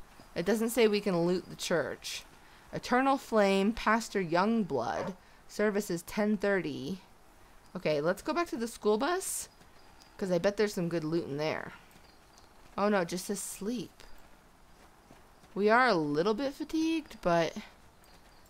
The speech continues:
I'm just worried that we haven't found what we need to find. Huh.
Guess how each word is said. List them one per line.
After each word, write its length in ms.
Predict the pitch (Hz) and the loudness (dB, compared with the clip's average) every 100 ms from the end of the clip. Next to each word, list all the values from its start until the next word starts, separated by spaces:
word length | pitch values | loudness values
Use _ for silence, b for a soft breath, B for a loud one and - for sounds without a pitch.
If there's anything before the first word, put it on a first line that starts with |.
| - | -8
I'm 120 | 170 196 | -4 -4
just 180 | 254 | -4
worried 380 | 196 190 233 202 | -2 0 2 2
that 120 | 151 | 0
we 100 | 160 | -4
haven't 460 | 180 165 185 165 - | -2 0 0 -4 -8
found 720 | - 160 160 170 170 156 147 | -6 0 2 4 2 0 -4
what 160 | 147 143 | -6 -6
we 100 | 147 | -4
need 260 | 147 180 127 | -2 -4 -6
to 60 | |
find. 720 | - - 180 208 135 - - - - - - - - - - - | -6 4 4 4 0 -8 -16 -18 -20 -20 -20 -20 -20 -20 -20 -18
Huh. 300 | - 185 | -2 0